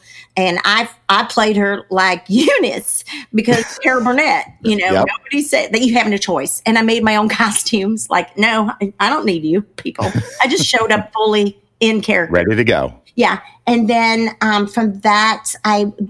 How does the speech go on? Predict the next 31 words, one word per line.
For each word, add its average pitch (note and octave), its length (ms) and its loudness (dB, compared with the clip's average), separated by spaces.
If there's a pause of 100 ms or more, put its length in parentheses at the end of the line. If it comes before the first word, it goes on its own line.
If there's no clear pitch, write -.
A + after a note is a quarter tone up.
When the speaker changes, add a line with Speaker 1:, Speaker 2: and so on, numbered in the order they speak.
Speaker 1:
did G3+ 240 -2
Godspell, G3 840 0
which G3 260 -2
was G3 120 -2
a G3 60 -2
community, G#3 680 0
a F#3+ 100 -2
youth G#3+ 440 -2
community G3+ 460 0
experience. F#3 720 -4
I F3+ 60 -4
did F3 220 -4
that. F3 380 0
I, F3+ 140 -8 (280)
I F3 220 -4
sang F#3 320 -6
Day F3+ 160 -2
by F#3+ 160 -2
Day. F3 460 -2
And G3 120 0
then, F#3 280 -4 (320)
then A3+ 260 2
there A3+ 120 2
was G#3 220 0
all G#3+ 140 2
these G#3+ 240 -2
youth G#3 240 0
community G#3 400 0
programs. F#3 680 -2
And G3 180 -2
then F#3+ 300 -2